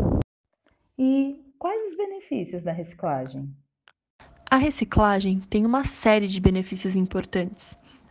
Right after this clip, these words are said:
Speaker 2: A partir dela, pode-se evitar que os resíduos ocupem locais inadequados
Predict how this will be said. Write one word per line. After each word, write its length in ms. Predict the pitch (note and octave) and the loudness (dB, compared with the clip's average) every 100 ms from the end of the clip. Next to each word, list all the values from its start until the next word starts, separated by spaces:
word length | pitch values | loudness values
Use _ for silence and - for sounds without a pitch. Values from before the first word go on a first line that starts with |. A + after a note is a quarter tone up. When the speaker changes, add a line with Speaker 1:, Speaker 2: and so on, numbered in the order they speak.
| - | -4
Speaker 2:
A 80 | G3 | 2
partir 380 | G3 G3 - G#3 | 4 4 0 4
dela, 420 | F#3+ G3 F#3+ A3+ _ _ | 4 4 2 -6 _ _
pode-se 360 | - G3 F#3+ A#3 | 0 0 0 -2
evitar 420 | A#3 C4+ G#3+ G3 | 0 0 2 0
que 80 | - | -4
os 100 | - | -8
resíduos 460 | - G#3 G3 F#3 G3 | -4 -2 0 -2 -2
ocupem 440 | G3 F#3+ F#3+ F#3+ | 0 -2 -2 0
locais 520 | F#3+ F#3+ G3 F#3+ - - | 0 0 -2 -4 -6 0
inadequados 880 | A#3+ C4+ C#4 C#4 F#3+ F#3 F#3+ C4 | 2 4 0 2 2 4 0 -4